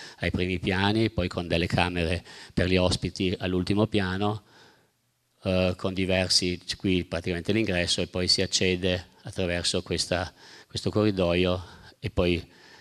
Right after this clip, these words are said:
si, si va ai, ai, ai, ai, ai, al primo piano e poi si esce di nuovo, eh, sul, sul cortile.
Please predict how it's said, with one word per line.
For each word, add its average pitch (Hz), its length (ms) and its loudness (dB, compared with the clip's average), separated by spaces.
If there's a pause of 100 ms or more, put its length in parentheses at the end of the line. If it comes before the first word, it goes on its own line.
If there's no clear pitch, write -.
(100)
si, - 320 0
si - 120 2
va 92 120 2
ai, 90 180 2
ai, 90 360 0
ai, 90 200 -2
ai, 92 320 -2
ai, 87 440 0
al 92 120 -4
primo 95 260 4
piano 92 440 0 (260)
e - 80 -6
poi 92 140 -2
si 92 160 4
esce 85 260 2
di 90 140 -4
nuovo, 85 720 -2
eh, 82 380 0 (580)
sul, 87 200 4
sul 85 180 2
cortile. 80 580 2